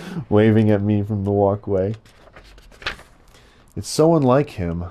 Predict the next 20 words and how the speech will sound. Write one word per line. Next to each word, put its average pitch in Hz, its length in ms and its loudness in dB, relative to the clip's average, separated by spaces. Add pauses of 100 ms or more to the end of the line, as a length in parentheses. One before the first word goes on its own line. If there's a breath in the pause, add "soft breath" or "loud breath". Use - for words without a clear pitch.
I 85 80 -10
wonder 131 400 2
if 110 140 -2
he's 104 200 -2
drunk 107 460 -2
on 101 120 0
a 92 120 -2
Monday 95 680 0
at - 140 -2
six - 400 -8
P 107 260 -2
M. 101 280 -2 (680 soft breath)
"I 208 120 6
am 214 200 6
glad 240 420 6
Miller 196 540 6
gave 165 380 4
you 170 140 6
my 160 220 4
message." 131 920 0